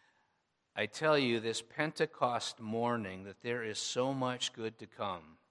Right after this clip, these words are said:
in this world. The tremendous size of the plant that Jesus said would grow from the tiniest of mustard seeds is,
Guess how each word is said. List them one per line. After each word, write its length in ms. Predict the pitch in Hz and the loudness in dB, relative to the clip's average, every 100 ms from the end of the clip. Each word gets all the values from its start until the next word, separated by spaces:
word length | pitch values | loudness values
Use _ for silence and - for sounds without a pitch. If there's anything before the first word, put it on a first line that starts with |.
| _ _ _ _ _ _ _ - - _ | _ _ _ _ _ _ _ -20 -20 _
in 240 | 127 123 123 | -2 0 2
this 340 | 117 107 - | 2 0 -2
world. 360 | 90 95 78 76 - _ _ _ _ _ _ _ _ _ _ _ _ _ _ _ _ _ _ - | -6 -10 -10 -14 -20 _ _ _ _ _ _ _ _ _ _ _ _ _ _ _ _ _ _ -8
The 100 | 123 | -2
tremendous 760 | - 127 131 147 151 151 - - | 6 6 8 6 4 2 2 0
size 1000 | - 147 147 117 95 95 107 113 - - | 4 6 6 6 6 2 -4 -6 -8 0
of 220 | 117 123 135 139 | 4 4 2 -10
the 80 | 131 | -10
plant 600 | - - 156 139 117 113 - 120 | -12 6 8 8 6 -4 -6 -4
that 200 | 110 - | -2 0
Jesus 540 | 135 139 123 139 123 | 2 2 2 0 0
said 460 | - 143 127 127 110 | 2 4 6 4 4
would 260 | 143 147 | 4 4
grow 400 | - 135 127 123 | 4 8 10 8
from 300 | 131 135 117 | 4 2 2
the 100 | 113 | 0
tiniest 800 | 107 - 147 165 170 165 160 - - | -2 4 6 6 4 4 2 -2 -2
of 200 | 123 123 | -2 2
mustard 560 | 135 139 - 143 131 123 - | 0 0 -4 -8 -10 -10 -8
seeds 840 | - - 156 107 92 98 107 - - - - - _ _ _ - | -4 0 0 0 -6 -12 -14 -14 -16 -20 -20 -20 _ _ _ -4
is, 400 | 139 151 139 | 0 0 -2